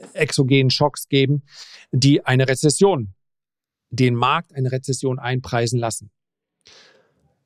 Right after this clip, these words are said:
Mein Fazit dazu braucht ihr gar nicht, weil ich so häufig gesagt habe, für mich ist dieser Punkt noch nicht gekommen. Es soll aber heute auch nicht um eine Markteinschätzung gehen,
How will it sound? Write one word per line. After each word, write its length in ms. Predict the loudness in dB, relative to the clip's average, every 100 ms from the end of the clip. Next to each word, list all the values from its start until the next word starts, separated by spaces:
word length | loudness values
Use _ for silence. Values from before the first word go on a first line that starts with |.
| _ _ _ _ -2
Mein 640 | 0 2 2 2 0 -4 -6
Fazit 520 | 0 2 2 -2 0
dazu 640 | 0 0 0 2 4 2 -2
braucht 460 | -2 2 2 0
ihr 100 | -2
gar 160 | 0 0
nicht, 140 | 0
weil 140 | -2 -4
ich 100 | -2
so 140 | 0
häufig 260 | 0 -2 -4
gesagt 380 | 0 0 0 -4
habe, 100 | -2
für 140 | 0
mich 200 | 0 0
ist 200 | -4 -2
dieser 160 | 0 0
Punkt 440 | 2 2 2 0
noch 120 | -2
nicht 240 | 0 0 -4
gekommen. 400 | -2 -2 -2 -8 _
Es 160 | -4 0
soll 160 | 0
aber 200 | 2 2
heute 300 | 2 0 0
auch 80 | 0
nicht 180 | 0 -2
um 60 | -2
eine 80 |
Markteinschätzung 920 | 0 0 0 -2 -6 -4 -6 -6 -4 -2
gehen, 380 | 0 0 -2